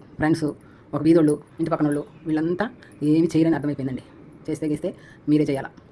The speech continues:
బయట ముఖం తెలియని వాళ్ళేనండి. ఇప్పుడు నా వీడియోకి అందరికీ పన్నెండు వందల మంది సబ్స్క్రైబ్ చేసుకున్నారు కదా, వాళ్ళందరికీ నేనేం తెలుసండి, తెలీదు. వాళ్ళందరికీ నేను తెలియదు కదండి, నేను తెలియదు కాబట్టి వాళ్ళే సబ్స్క్రైబ్ చేసుకున్నారు, నా రీల్స్ వాళ్ళే అభిమానిస్తున్నారు, నా రీల్స్ వాళ్ళే ఎంజాయ్ చేస్తున్నారు, వాళ్ళే చూస్తున్నారు. కాబట్టి వాళ్ళే నన్ను ముందుకు నడిపించాలని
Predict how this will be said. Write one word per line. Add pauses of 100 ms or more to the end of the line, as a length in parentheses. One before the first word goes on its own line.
(200)
బయట
ముఖం
తెలియని
వాళ్ళేనండి.
ఇప్పుడు
నా
వీడియోకి
అందరికీ
పన్నెండు
వందల
మంది
సబ్స్క్రైబ్
చేసుకున్నారు
కదా,
వాళ్ళందరికీ
నేనేం
తెలుసండి,
తెలీదు. (960)
వాళ్ళందరికీ
నేను
తెలియదు
కదండి, (460)
నేను
తెలియదు
కాబట్టి (340)
వాళ్ళే
సబ్స్క్రైబ్
చేసుకున్నారు,
నా
రీల్స్
వాళ్ళే
అభిమానిస్తున్నారు, (320)
నా
రీల్స్
వాళ్ళే
ఎంజాయ్
చేస్తున్నారు, (260)
వాళ్ళే
చూస్తున్నారు. (340)
కాబట్టి (180)
వాళ్ళే (180)
నన్ను
ముందుకు
నడిపించాలని